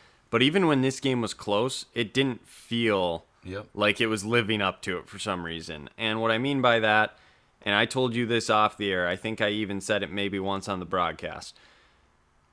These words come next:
Speaker 1: Northwestern looked like a team that had been in that position before, knew how to play with that crowd, how to feed off of it and play their game, and Crown looked like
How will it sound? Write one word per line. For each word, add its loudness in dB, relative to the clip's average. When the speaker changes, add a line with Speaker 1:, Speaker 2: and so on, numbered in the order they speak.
Speaker 1:
Northwestern 2
looked -2
like 2
a -4
team -2
that 0
had -10
been 2
in 0
that 2
position -2
before, 2
knew 0
how 6
to 2
play 2
with 0
that 4
crowd, 4
how 4
to -2
feed -4
off 4
of -2
it 2
and -8
play 0
their 0
game, -2
and -6
Crown 0
looked -6
like -2